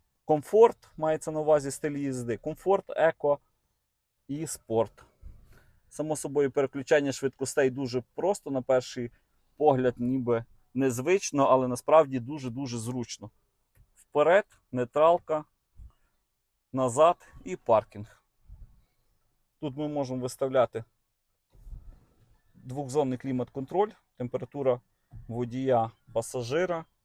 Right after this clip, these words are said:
Нова сучасна мультимедія P V Pro. Тут, до речі, в нас є активовані онлайн,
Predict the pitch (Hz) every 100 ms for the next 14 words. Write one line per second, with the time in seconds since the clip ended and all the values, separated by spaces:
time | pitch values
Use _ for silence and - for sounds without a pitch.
0 | _ _ _ _ _ _ _ _ _ _
1 | 143 180 156 - 151 170 151 - 139 143
2 | 135 139 147 139 120 123 120 113 _ -
3 | - - - - 143 131 123 151 180 196
4 | _ _ _ _ _ _ _ 156 127 147
5 | 147 - 147 131 147 143 - 127 135 139
6 | - 127 - 139 147 135 131 131 127 123
7 | - 131 147 139 123